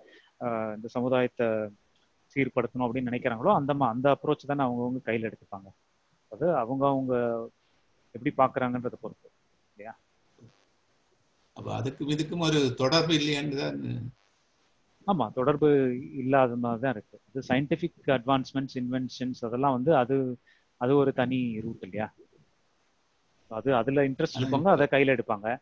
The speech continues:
Speaker 1: இல்ல, அது இதையும் வச்சுட்டு அதையும் பண்ணணுன்றவங்க சில பேர் இருக்கலாம், சொல்ல முடியாது. அதுவும் அவங்க education, இது இப்ப education சிஸ்டமை develop பண்றது அப்படின்ற மாதிரி எல்லாம் பண்றாங்க. So அதுவுமே ஒரு education system develop பண்ணீங்கன்னா,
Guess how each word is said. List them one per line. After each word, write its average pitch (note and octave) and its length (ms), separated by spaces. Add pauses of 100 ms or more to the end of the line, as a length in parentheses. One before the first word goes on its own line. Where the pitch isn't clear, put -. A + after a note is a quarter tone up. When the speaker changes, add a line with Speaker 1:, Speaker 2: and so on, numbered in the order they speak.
(520)
Speaker 1:
இல்ல, F3 200
அது C3+ 160
இதையும் E3 300
வச்சுட்டு - 280
அதையும் D#3+ 360
பண்ணணுன்றவங்க D3 640
சில D#3+ 220
பேர் C#3+ 200
இருக்கலாம், A#2 400 (140)
சொல்ல A#2+ 240
முடியாது. G#2 320 (480)
அதுவும் D3+ 260
அவங்க C3 200 (100)
education, C3 600 (300)
இது B2 120
இப்ப A#2+ 200
education B2+ 460
சிஸ்டமை A#2+ 480
develop A#2 340
பண்றது G#2 300 (540)
அப்படின்ற B2+ 280
மாதிரி A#2+ 200
எல்லாம் B2+ 140
பண்றாங்க. G#2 400 (960)
So - 140
அதுவுமே E3+ 420
ஒரு D3 160
education D3+ 480
system D3 280
develop D3 260
பண்ணீங்கன்னா, D#3+ 320